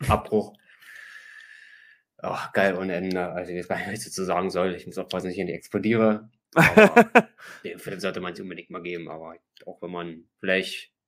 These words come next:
Speaker 1: Comic-Muffler ist, also Comicfilme vielleicht nicht so mag, denke mal,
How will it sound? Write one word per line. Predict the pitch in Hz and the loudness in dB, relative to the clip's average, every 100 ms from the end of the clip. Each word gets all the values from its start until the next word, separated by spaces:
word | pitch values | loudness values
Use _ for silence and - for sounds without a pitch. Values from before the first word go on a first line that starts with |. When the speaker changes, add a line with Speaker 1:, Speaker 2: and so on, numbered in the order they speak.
| _ | _
Speaker 1:
Comic-Muffler | 120 110 101 117 131 151 127 98 | 2 2 2 0 0 6 6 6
ist, | 127 - | 0 -4
also | - 101 92 90 | -4 -2 -2 -2
Comicfilme | 104 101 98 95 90 | -4 -4 -4 -4 -4
vielleicht | 90 92 - | -8 -12 -10
nicht | 95 | -12
so | - | -8
mag, | 92 92 87 | -2 -2 -4
denke | 87 85 | -10 -10
mal, | 85 87 85 | -8 -8 -10